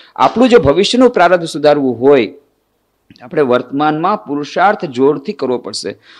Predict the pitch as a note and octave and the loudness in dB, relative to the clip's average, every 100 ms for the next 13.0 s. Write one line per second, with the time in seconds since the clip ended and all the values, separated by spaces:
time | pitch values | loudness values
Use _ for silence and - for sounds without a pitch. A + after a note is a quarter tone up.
0 | - G2+ A2+ C3+ F3 A3 F#3+ F#3 E3+ D3 | -10 -2 0 4 4 6 4 2 -2 -10
1 | B2+ B2 - G2+ - - _ _ _ _ | -6 -6 -8 -14 -16 -20 _ _ _ _
2 | - C#3+ E3 E3+ G#3 G3+ G3 G3 F#3+ G3 | -6 -4 -2 0 2 4 2 2 2 4
3 | G3 F#3 F3 F3+ - _ _ _ D#3+ E3+ | 4 2 -4 -8 -12 _ _ _ -6 -4
4 | F3+ F3+ D3+ F3+ F#3 F3 F3+ E3+ F3+ E3+ | -2 -2 2 2 4 4 4 4 0 0
5 | E3+ G3 E3 - - _ _ _ E3 G3 | 2 4 2 -2 -20 _ _ _ -2 0
6 | B3+ - _ _ _ _ _ _ _ _ | -2 -8 _ _ _ _ _ _ _ _
7 | - - E3 G3+ G#3 A3 E3+ A#2+ G#2 - | -16 -2 2 2 2 2 2 0 -4 -8
8 | - _ - F#3 G#3+ A#3+ G3 D#3+ C3+ A2+ | -16 _ -2 0 4 4 6 4 2 -6
9 | G#2+ F#2 _ _ _ _ _ _ _ _ | -10 -18 _ _ _ _ _ _ _ _
10 | _ _ _ _ F#3 A3 G3+ D#3 F3 F#3 | _ _ _ _ -2 0 2 2 2 0
11 | F#3 E3 E3 F#3 F3+ F#3 F#3 F#3+ G3 D3+ | -2 0 -2 -2 -4 -4 -6 -6 -4 0
12 | D#3+ F3 E3 D3 E3+ F3 D3+ B2+ G2+ | 0 0 -4 2 2 4 2 0 -10